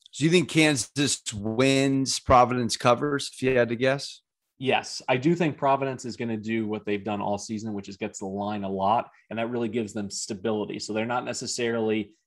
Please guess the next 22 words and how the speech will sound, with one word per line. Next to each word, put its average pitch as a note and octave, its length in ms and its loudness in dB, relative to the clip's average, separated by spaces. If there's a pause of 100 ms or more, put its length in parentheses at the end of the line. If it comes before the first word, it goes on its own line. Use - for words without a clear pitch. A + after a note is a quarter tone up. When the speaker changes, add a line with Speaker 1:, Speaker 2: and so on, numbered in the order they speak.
(140)
Speaker 2:
that A2+ 160 2
high A#2 300 2
variance A2 420 -2
team A2 260 -6
where G2+ 120 -4
if G2+ 60 -10
the G#2 60 -6
threes A#2 340 -4
are A2+ 60 -2
falling, G#2+ 600 0
they're G#2 100 -4
gonna G2+ 140 -4
win G#2 180 -4
the G#2 80 -6
game. A2 260 -4
If G#2 140 -8
they're G2+ 100 -6
not, G#2 340 -4
they're G#2 200 -6
out A2 160 2
of G2 100 -4
it. A2 180 -4